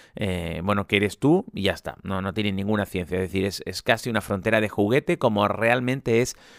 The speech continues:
prácticamente el país, ¿no? Aunque bueno, hay cosas que llaman la atención. Una, que estamos hablando de una población que supera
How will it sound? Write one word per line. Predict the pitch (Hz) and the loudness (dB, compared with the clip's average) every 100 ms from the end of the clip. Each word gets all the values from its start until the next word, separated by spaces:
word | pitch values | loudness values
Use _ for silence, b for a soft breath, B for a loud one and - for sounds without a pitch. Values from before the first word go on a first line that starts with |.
| B B | B B
prácticamente | 107 107 117 123 120 127 143 | -2 -2 -2 0 0 0 -2
el | 120 | -2
país, | 98 113 95 - | -2 0 -2 -4
¿no? | - 131 B B B | -6 -6 B B B
Aunque | 120 127 | 0 4
bueno, | 180 135 - | 4 4 0
hay | - 160 | -2 0
cosas | 175 160 190 | 2 2 2
que | 175 | 0
llaman | 123 123 117 | 0 2 4
la | 107 | 4
atención. | 104 95 98 87 69 - | 2 -2 -2 -2 -2 0
Una, | 147 165 190 190 170 | 2 4 4 2 -2
que | - | -8
estamos | 104 113 120 | -2 -2 0
hablando | 104 107 117 | 0 0 2
de | 107 | 2
una | 104 | 0
población | 104 101 - 123 | 0 -2 0 -2
que | 135 | -2
supera | 110 95 90 110 147 | -4 -2 0 2 0